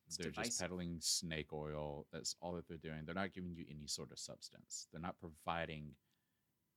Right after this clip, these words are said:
Speaker 2: any sort of tangible, they're just, they're
Speaker 1: It stirs
Speaker 2: putting
Speaker 1: up anger.
Speaker 2: Yeah, they're just, they just wanna put gas on the fire. And to
Speaker 1: Yep.
Speaker 2: be fair, like,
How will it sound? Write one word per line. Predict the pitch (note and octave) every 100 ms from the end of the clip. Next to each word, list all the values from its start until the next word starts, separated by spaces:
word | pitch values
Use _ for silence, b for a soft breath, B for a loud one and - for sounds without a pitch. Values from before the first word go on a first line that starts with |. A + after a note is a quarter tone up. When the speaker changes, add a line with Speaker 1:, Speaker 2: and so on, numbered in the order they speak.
| -
Speaker 2:
any | F#2 F2 F2
sort | D2+ - E2 -
of | D#2 - - - -
tangible, | E2 E2+ - D2+ D#2+ D2+ D2+ D2 C#2+ _ _ _
they're | -
just, | F#2+ G2+ - _ _ _ _ _ G#2+
they're | G#2
Speaker 1:
It | G2
stirs | - E3 -
Speaker 2:
putting | C3
Speaker 1:
up | D#3+
anger. | G#3 A#2+ F#2+ A2 _
Speaker 2:
Yeah, | - E3+ B2
they're | A#2
just, | B2 A#2+ - -
they | C3+
just | - C3+
wanna | C#3 C3+
put | - -
gas | A2 G2+ G2+
on | F2+
the | F2
fire. | A#2 G#2 D#2+
And | G#2+ B2 A#2+ A2+
to |
Speaker 1:
Yep. | A2+
Speaker 2:
be | A#2+
fair, | D#3+ D3 A#2+
like, | A2 F#2+